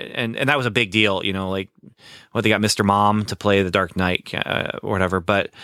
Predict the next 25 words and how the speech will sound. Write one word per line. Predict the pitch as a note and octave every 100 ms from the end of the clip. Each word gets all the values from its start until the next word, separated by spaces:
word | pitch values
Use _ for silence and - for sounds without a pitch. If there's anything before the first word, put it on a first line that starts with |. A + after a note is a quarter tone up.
| - - _
um, | - G2 F#2 F2 E2 _ _ _ _ _ _ _ _ _ -
but | G#2+ A2+
yeah, | B2 A2+
he, | G#2+ G#2+ -
he's | A#2 A2+
just, | - - _ _
he's | B2 A2+
on | A2+
the | A2
verge, | G#2 C#3 A2 D#2+ - - _ _ _ _
you | G#2+
know, | G#2 G2+ A#2
<laughs> | - -
and, | G#2 - _ _ - - -
and | C3+
that's | C3+ F#3
what |
makes | D3+ C#3+
him | C3+
a | G#2+
great | B2+ G#2+
villain | A#2+ C#3 G#2
in | G#2 B2 G#2+
Spider-Man | G2+ - A2+ A2 G#2 F#2+
Homecoming. | A2 B2+ G2+ G2 G2+